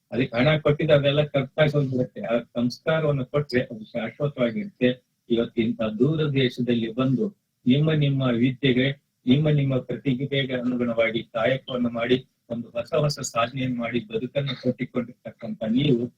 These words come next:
ಕೇವಲ ಜೀವನವನ್ನು ನಡೆಸಿದರೆ ಸಾಲದು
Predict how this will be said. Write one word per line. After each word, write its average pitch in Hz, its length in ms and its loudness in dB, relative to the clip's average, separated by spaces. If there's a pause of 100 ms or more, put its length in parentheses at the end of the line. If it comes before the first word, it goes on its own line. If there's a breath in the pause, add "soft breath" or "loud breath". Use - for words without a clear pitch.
(460)
ಕೇವಲ 139 300 4
ಜೀವನವನ್ನು 151 720 2
ನಡೆಸಿದರೆ 127 480 0
ಸಾಲದು 120 600 -2